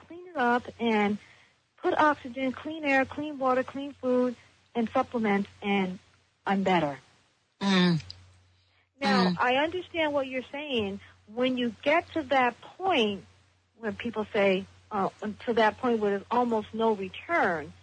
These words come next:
Speaker 1: we're in that state of numbness and
Speaker 2: Right.
Speaker 1: distrust, and we don't know what to do. I, I
Speaker 2: Right.
Speaker 1: get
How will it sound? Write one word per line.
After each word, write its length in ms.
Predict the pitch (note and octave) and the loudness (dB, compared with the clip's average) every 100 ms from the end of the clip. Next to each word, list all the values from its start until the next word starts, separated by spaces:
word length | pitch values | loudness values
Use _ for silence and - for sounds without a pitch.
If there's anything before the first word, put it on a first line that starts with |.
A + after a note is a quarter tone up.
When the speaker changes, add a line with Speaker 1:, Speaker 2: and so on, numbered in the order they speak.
| - _ _ _ | -20 _ _ _
Speaker 1:
we're 180 | A#3+ B3+ - | 0 2 2
in 220 | D#4 F4 | 2 2
that 220 | E4+ C#4+ - - | 2 2 0 -4
state 240 | C4+ C4+ | 0 0
of 120 | A3 | 0
numbness 640 | G3+ G3+ G#3+ A#3 G3 - G#3 _ _ _ _ _ | -4 -2 0 0 -2 -10 -16 _ _ _ _ _
and 100 | F#3+ | 2
Speaker 2:
Right. 220 | F3+ F3 - _ _ | 2 2 -2 _ _
Speaker 1:
distrust, 680 | C4 C4+ - - C#4+ G3+ B2+ - | -2 -2 -4 -8 0 0 0 -8
and 120 | A3 | -8
we 80 | A3+ | -2
don't 200 | A#3+ A#3 | 0 2
know 120 | A3 | 0
what 280 | G#3+ G#3+ - | 0 -2 -4
to 60 | G3+ | -16
do. 340 | G#3 G#3 E3 - | -14 -14 -14 -12
I, 160 | - A3 | -4 -2
I 140 | A#3+ B3+ | 0 2
Speaker 2:
Right. 180 | G#3+ | 4
Speaker 1:
get 140 | G3+ | 4